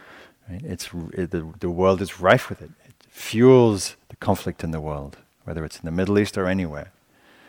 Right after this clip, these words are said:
It's the macro level aversion, but in the, in the, we, there's also the micro level, which we're seeing moment to moment in our experience. We see, we have the seeds of that same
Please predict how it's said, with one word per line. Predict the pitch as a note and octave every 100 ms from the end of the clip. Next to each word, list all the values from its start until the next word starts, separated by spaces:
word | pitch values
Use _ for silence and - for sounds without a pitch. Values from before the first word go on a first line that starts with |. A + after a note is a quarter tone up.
| _ _ -
It's | -
the |
macro | E2+ F2 G2 - F#2+
level | F2 E2 D#2
aversion, | D#2 D2+ D#2+ F2+
but | E2+ F#2
in | G2 F2
the, | G2
in |
the, | F#2
we, | F2+ F#2
there's | F#2+ F2+ G2
also | F2+ F#2
the | F#2+
micro | G2 D#3 -
level, | A2 G2 F#2+
which | F#2 -
we're | G2
seeing | - - B2 B2 A#2+ G#2+
moment | G2 G2 G2
to | -
moment | F#2+ F#2 F#2
in | F2+
our | E2+
experience. | - - B2+ -
We | G2
see, | - - B2 A#2+ G#2+ - - -
we | G2+
have | G#2 F#2+
the | G2+
seeds | - - D#3 E3 C3
of | A2+
that | C3+ G2 -
same | - C3 C3 C#3 C3+ B2+